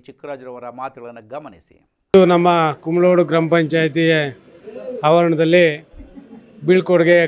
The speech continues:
Speaker 2: ಕಾರ್ಯಕ್ರಮ. ಈ ಬೀಳ್ಕೊಡುಗೆ ಕಾರ್ಯಕ್ರಮದ ಅಧ್ಯಕ್ಷತೆಯನ್ನು ನಮ್ಮ ಪಂಚಾಯತಿ ಅಧ್ಯಕ್ಷರಾದ ದೇವರಾಜ ಅಧ್ಯಕ್ಷತೆಯಲ್ಲಿ,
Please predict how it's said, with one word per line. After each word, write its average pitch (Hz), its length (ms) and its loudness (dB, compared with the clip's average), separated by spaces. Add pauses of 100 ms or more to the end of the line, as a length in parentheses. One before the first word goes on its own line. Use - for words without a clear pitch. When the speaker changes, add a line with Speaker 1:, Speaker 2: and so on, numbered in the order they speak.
Speaker 2:
ಕಾರ್ಯಕ್ರಮ. 160 400 -2 (1400)
ಈ 175 160 0
ಬೀಳ್ಕೊಡುಗೆ 185 520 2 (140)
ಕಾರ್ಯಕ್ರಮದ 170 520 0 (100)
ಅಧ್ಯಕ್ಷತೆಯನ್ನು 170 680 -2 (840)
ನಮ್ಮ 170 160 2 (800)
ಪಂಚಾಯತಿ 180 500 -2
ಅಧ್ಯಕ್ಷರಾದ 165 540 -4 (800)
ದೇವರಾಜ 175 380 4 (180)
ಅಧ್ಯಕ್ಷತೆಯಲ್ಲಿ, 170 720 -2